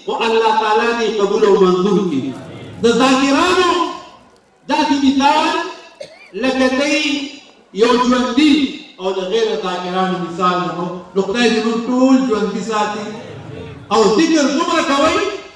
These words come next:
چې خلک درته لیوني ووایي. کامیابي په دې کې ده. بل د ذکر مجلس ته حاضرېدل. نو حدیث تاسو لوستی دی، معلوم دی، "لا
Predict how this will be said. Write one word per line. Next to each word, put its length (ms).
چې 60
خلک 320
درته 320
لیوني 440
ووایي. 360
کامیابي 560
په 140
دې 200
کې 160
ده. 100
بل 120
د 40
ذکر 220
مجلس 340
ته 60
حاضرېدل. 720
نو 160
حدیث 360
تاسو 320
لوستی 420
دی، 140
معلوم 380
دی، 140
"لا 100